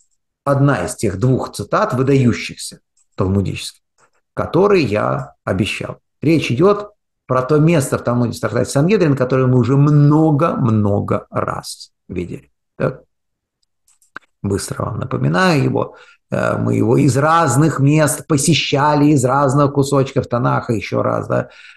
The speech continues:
Э, значит, э, э, м, да, Микан Шуля, значит, речь идёт про Тхият Амитим в этом месте, да, про оживление мёртвых в Талмуде. Тан Бельягу учили от имени самого пророка Ильягу.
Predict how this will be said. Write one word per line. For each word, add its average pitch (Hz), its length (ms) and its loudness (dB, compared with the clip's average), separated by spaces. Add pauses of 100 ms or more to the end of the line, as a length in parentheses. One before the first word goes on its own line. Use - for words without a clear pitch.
Э, - 520 -2
значит, - 380 -6 (100)
э, - 540 -2 (840)
э, - 840 -4 (520)
м, 57 1200 -6
да, 95 300 -6 (220)
Микан 131 360 -2
Шуля, 101 640 -4
значит, - 260 -10
речь 117 220 -2
идёт 110 180 -2
про - 100 -6
Тхият - 320 -6
Амитим 185 440 2
в 202 40 4
этом 175 240 0
месте, 139 360 0
да, 131 320 0 (100)
про 95 220 -2
оживление 95 400 -2
мёртвых 185 400 0
в - 20 -20
Талмуде. 135 400 -4 (260)
Тан 90 280 -4
Бельягу 165 520 2
учили 123 380 2
от 101 180 -2
имени 104 280 0
самого 95 320 -4
пророка 113 380 -4
Ильягу. 185 420 0